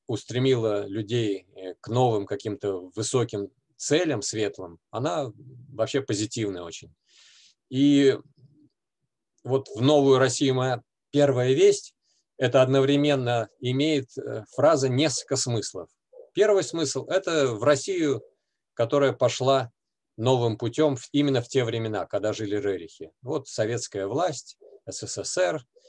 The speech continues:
э, путь социализма, устремление к коммунизму. Но одновременно, э,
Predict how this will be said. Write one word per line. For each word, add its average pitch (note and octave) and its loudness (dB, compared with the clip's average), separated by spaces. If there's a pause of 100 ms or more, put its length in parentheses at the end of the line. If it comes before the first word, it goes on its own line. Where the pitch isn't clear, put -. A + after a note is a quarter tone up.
(340)
э, G2+ -12
путь A#2 -6
социализма, B2+ -2
устремление A#2 -4
к - -18
коммунизму. F#2+ -8 (1700)
Но C#3+ 4
одновременно, D#3 2 (380)
э, A#2 -8